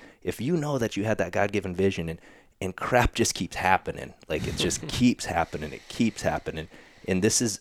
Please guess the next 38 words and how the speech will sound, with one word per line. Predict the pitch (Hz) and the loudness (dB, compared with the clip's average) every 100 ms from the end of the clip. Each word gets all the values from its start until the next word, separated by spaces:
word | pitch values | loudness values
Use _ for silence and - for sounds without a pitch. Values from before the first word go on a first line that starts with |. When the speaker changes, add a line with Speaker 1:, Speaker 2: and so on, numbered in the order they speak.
| _ | _
Speaker 1:
part | - 110 104 | 2 4 4
of | |
entrepreneurship. | 92 95 - 82 92 90 - 73 - | 2 -2 -4 -2 0 0 0 -2 -4
It's | - 87 | -4 -4
gonna | - 120 107 | 0 2 0
continue | - 87 98 82 | -4 -6 -6 -6
to | 80 | -6
happen. | 92 101 80 78 | -4 -4 -4 -4
But | 80 78 - | -2 -2 -2
if | 123 85 | -4 -4
you | 87 95 | -4 -2
know | 90 104 107 | 0 2 0
in | 95 | -2
your | 85 | -4
knower | 85 90 95 82 | -2 2 2 2
that | 80 - | -2 -6
you | 85 | -8
had | 76 - 82 82 | -6 -2 -2 0
that | 80 76 | -2 -2
vision, | 76 87 - 98 107 - - _ _ _ _ _ - | -4 -2 -2 -4 -6 -14 -20 _ _ _ _ _ -8
keep | - - | -4 -2
going. | 80 80 - - _ _ _ - | -2 -4 -8 -18 _ _ _ -8
Okay. | 98 87 - | -2 0 0
Speaker 2:
Yeah. | 92 | -2
Speaker 1:
And, | 85 | -2
and, | 87 - | -4 -4
and | 90 82 - - - | -2 -2 -6 -16 -4
he | 107 | -2
will | 104 90 101 87 - | 0 2 4 4 2
absolutely | 80 - 85 85 85 | 0 0 -4 -2 -4
make | 80 76 - | -8 -8 -4
a | |
way, | 80 85 78 | -2 -2 -2
as | 69 73 | -6 -6
you, | - | -6
as | 80 78 | -6 -8
you | |
mentioned. | 76 90 95 76 | -6 -6 -6 -6